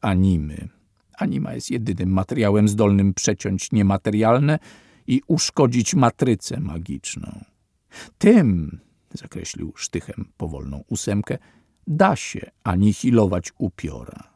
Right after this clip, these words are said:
Ale ja nie potrafię walczyć, stojąc po pachy w wodzie.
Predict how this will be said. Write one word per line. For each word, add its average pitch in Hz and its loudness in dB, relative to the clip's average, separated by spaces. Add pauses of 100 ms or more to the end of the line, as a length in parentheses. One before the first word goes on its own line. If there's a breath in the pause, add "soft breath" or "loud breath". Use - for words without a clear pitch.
(720 loud breath)
Ale 135 2
ja 151 2 (160)
nie 156 6
potrafię 156 -2
walczyć, 143 -2
stojąc 101 0
po 123 0
pachy 104 -2
w 110 -4
wodzie. 127 -2